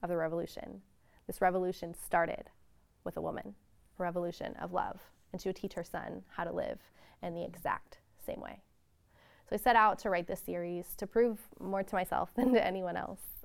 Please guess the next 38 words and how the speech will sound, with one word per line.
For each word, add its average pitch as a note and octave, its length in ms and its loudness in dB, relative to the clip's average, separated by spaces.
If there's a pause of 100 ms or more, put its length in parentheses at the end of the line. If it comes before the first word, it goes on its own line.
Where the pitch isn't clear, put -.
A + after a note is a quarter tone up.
um, F3+ 460 -8 (180)
that - 120 0
women A3+ 220 4
do B3+ 100 4
have D4+ 100 4
a B3+ 80 6
place F#3+ 220 0
at F#3 80 -6
the F3+ 80 -2
table, - 420 -8 (540)
that F3+ 340 0
women G3+ 320 4
are F#3 140 2
included F#3+ 480 4
in G3 120 0
the G3 60 -2
story F#3 300 2
of F#3+ 100 2
Jesus F3+ 500 -2 (1040)
and G3+ 180 2
everything A3 340 2
that C4+ 100 6
he C4 100 2
was B3+ 120 2
trying B3+ 260 0
to C4 80 2
do, C#4 420 -2 (640)
um, G3 360 -8 (280)
a G3+ 60 -6
place G3 360 0
to G3+ 100 0
contribute F#3 560 -2
and F#3+ 80 -2
to F3 80 -6
serve - 340 -6 (140)
and F3+ 120 -6
to F3 80 -4
lead, - 320 -6